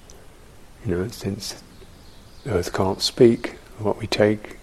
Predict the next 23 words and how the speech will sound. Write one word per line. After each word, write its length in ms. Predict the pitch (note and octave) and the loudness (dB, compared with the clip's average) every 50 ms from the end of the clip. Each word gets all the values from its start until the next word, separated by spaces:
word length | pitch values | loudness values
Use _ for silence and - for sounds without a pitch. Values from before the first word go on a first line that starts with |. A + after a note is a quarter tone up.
| - - B2+ | -16 -10 -8
we, 200 | A#2 G#2+ A2 A#2 | -6 -6 -2 0
we 180 | A#2+ G#2 G2 | 2 2 4
do 200 | - B2 C3 B2+ | 6 6 6 6
have 180 | - F#3+ - - | 6 2 0 -2
to 100 | - G2+ | -2 -2
take. 460 | - - G#2 G#2 A2 A#2+ - - - - - - - - - - - - - - - - - - | 2 4 4 4 2 0 -4 -10 -16 -16 -18 -20 -20 -20 -20 -20 -20 -20 -20 -20 -20 -20 -12 -2
Could 140 | - - A2+ | 2 4 6
we 160 | G#2+ G#2+ G2+ | 6 6 6
give 180 | - A2+ G#2 | 6 6 6
something 400 | - - A2 G#2 F#2+ G2+ G#2 G#2 | 6 4 2 2 2 0 -2 0
back? 460 | G2 A#2+ A#2+ G#2+ G#2 - D#3+ - - - - - - - - - - - - - - - - - - - - - - - - - - - - - - - - - - - - - - - - - - - - - - B2+ C3 C#3 C#3+ B2 G#2+ - - - - - - - | 2 2 2 2 0 -2 -4 -8 -10 -12 -14 -18 -18 -18 -18 -16 -14 -12 -12 -10 -10 -12 -14 -16 -18 -20 -20 -20 -20 -20 -20 -20 -20 -20 -20 -20 -20 -20 -20 -20 -20 -20 -20 -20 -20 -20 -20 -20 -20 -20 -20 -18 -14 -10 -10 -8 -8 -10 -12 -14 -18 -20 -20 -20 -10 -2
And 240 | - A2 G2 G2+ A2 - - - | 0 0 0 0 -2 -6 -6 4
take 300 | - - G2+ G#2+ G#2 - | 6 8 8 8 8 8
little, 240 | A#2+ B2+ A2+ C3+ C3 | 6 6 6 4 2
take 240 | - A#2 G#2 G#2+ - - - - - - - - - - - - - - - | 4 4 4 4 2 -4 -12 -16 -18 -20 -20 -20 -20 -20 -20 -20 -20 -4 0
as 160 | - A#2 G2 A2 | 0 2 4 6
little 400 | G#2+ G#2+ - - G#2 G2 - - - - - - - B2 | 6 4 4 2 -2 -4 -4 -8 -18 -20 -20 -10 -2 0
as 200 | G#2 G2 G2 - | 0 0 0 -2
possible. 560 | - - C3+ A#2+ - - F#2+ - - - - - - - - - - - - - - - - - - - - - - - - | 2 4 4 4 4 0 -4 -2 -4 -4 -6 -8 -16 -20 -20 -20 -20 -18 -18 -18 -18 -18 -18 -18 -18 -20 -20 -20 -20 -8 -4
This 220 | C3 A2 - - A2 | -2 -2 -2 -2 -2
is 100 | F#2 A2 | 4 6
always 320 | G#2 G2 G2 G2 F#2 | 8 8 8 8 6
a, 40 | G2 | 4